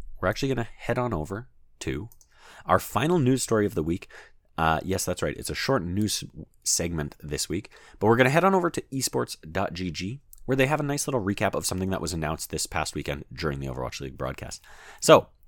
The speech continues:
this article reads, "Overwatch League announces new inclusion program, Calling All Heroes, for underrepresented genders." This is, of course, uh, posted by Rohan. Uh, that, that's all they have on his name is Rohan, no last name. Published September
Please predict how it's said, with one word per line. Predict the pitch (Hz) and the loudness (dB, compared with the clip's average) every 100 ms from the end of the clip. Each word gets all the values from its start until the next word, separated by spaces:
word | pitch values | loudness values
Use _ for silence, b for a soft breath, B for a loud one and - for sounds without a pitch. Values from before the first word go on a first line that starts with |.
| - | -6
this | 95 101 | 0 4
article | 92 - | 2 2
reads, | 98 87 - - _ - - - - - - - | 0 0 -2 -14 _ -20 -20 -20 -20 -20 -10 0
"Overwatch | 143 131 104 | 4 6 6
League | 107 98 | 2 2
announces | 82 90 107 - | 0 -2 -4 -6
new | 80 90 160 | 0 4 4
inclusion | 170 135 127 | 4 2 2
program, | 120 117 147 202 - | 2 2 0 -4 -8
Calling | - 80 73 | -4 -4 -4
All | 69 | -6
Heroes, | 69 76 73 - B B B | -6 -6 -6 -10 B B B
for | - - | -4 -2
underrepresented | 92 90 113 80 101 85 73 90 - _ - | -2 2 2 2 -2 -4 -4 -8 -12 _ -10
genders." | - 71 - - - B B - | -8 -8 -10 -12 -18 B B -2
This | 131 | 0
is, | 143 | 2
of | 139 | 2
course, | - 110 101 - _ - | 4 4 4 -4 _ -4
uh, | 85 78 76 - - | -2 0 -2 -6 -4
posted | 104 - 87 80 - - - _ _ | -4 -2 -4 -6 -10 -20 -20 _ _
by | - 78 78 - | -2 0 0 -2
Rohan. | 69 82 135 - - - 117 _ _ | -2 0 0 -2 -10 -12 -14 _ _
Uh, | 69 71 | -10 -6
that, | 76 76 | -4 -4
that's | 87 76 | -4 -2
all | 78 87 | 0 0
they | 107 | 0
have | 78 80 | -2 -4
on | 78 | -6
his | 78 85 | -8 -6
name | 67 69 135 | -6 -6 -8
is | 71 | -8
Rohan, | 69 67 - - 60 | -6 -6 -8 -10 -8
no | 73 | -6
last | 80 - | -6 -6
name. | - 110 B B B | -8 -10 B B B
Published | 160 170 - - | 8 8 4 -2
September | - 110 95 92 87 92 | 0 0 0 0 0 -2